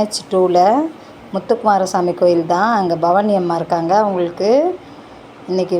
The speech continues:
வளையல் திருவிழா ஆடிப்புறத்தை முன்னிட்டு, அதுல வந்து குழந்தை இல்லாதவங்களெல்லாம் husband and wife உட்கார வச்சு, ஒரு இருபது ஜோடிக்கு வளையல்லாம்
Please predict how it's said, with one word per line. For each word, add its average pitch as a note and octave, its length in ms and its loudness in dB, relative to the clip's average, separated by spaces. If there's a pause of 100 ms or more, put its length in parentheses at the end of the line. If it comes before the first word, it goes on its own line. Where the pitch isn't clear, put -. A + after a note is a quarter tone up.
வளையல் G3+ 360 2
திருவிழா F3+ 420 2
ஆடிப்புறத்தை F3 540 -2
முன்னிட்டு, E3+ 380 -2 (240)
அதுல F3+ 260 2
வந்து G#3 220 -2
குழந்தை G#3 360 2
இல்லாதவங்களெல்லாம் F3+ 720 0
husband F#3+ 320 -2
and F3 160 -2
wife F3+ 240 -2
உட்கார F3 300 -2
வச்சு, A3 260 0 (640)
ஒரு F3+ 100 2 (100)
இருபது F#3 380 2
ஜோடிக்கு G#3 500 0 (880)
வளையல்லாம் F3 880 2